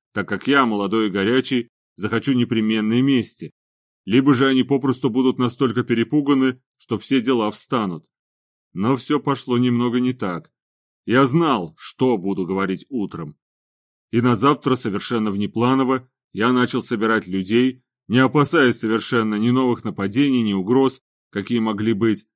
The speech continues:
Как я ни старался, мне так и не удалось найти людей, ответственных за сгоревшие дома. Пожалуй, это была серьёзная проблема, но настроить людей было куда важнее. И поскольку свободных площадей в городе оставалось всё меньше,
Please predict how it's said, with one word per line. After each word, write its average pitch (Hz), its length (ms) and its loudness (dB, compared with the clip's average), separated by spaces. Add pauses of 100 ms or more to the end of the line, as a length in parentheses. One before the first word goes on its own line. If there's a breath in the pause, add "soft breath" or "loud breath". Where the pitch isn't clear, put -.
(280)
Как 110 180 -6
я 123 100 2
ни 117 100 2
старался, 127 520 -2
мне 113 140 -2
так 120 200 -4
и 120 40 0
не 117 80 0
удалось 120 400 0
найти 98 320 -4
людей, 120 500 -2 (200)
ответственных 110 720 -4
за 113 140 -4
сгоревшие 98 580 -2
дома. 104 400 -4 (760)
Пожалуй, 135 460 4
это 131 120 2
была 127 220 4
серьёзная 123 520 2
проблема, 120 640 -2 (260)
но 127 180 2
настроить 131 540 2
людей 123 320 2
было 117 240 2
куда 117 240 0
важнее. 117 580 -2 (400)
И 123 100 2
поскольку 135 560 2
свободных 123 500 2
площадей 123 460 0
в 110 100 0
городе 120 360 2
оставалось 110 520 -2
всё - 240 -4
меньше, 131 540 0